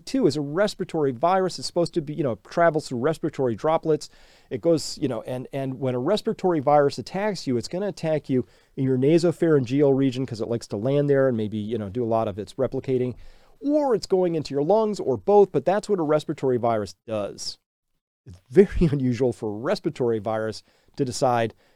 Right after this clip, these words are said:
it likes to do stuff in your blood and, and trigger clotting cascades and, and mess up your endothelial cells. So that,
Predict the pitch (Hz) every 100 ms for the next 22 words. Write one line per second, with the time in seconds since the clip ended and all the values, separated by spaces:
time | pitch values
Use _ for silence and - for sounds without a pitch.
0 | _ _ 165 151 139 - 120 123 - 117
1 | - - 113 113 117 110 101 110 - 107
2 | 104 - 131 110 - - 120 113 110 107
3 | - 110 101 98 95 98 - 107 107 123
4 | 110 120 117 107 101 95 151 143 104 -
5 | 90 - 185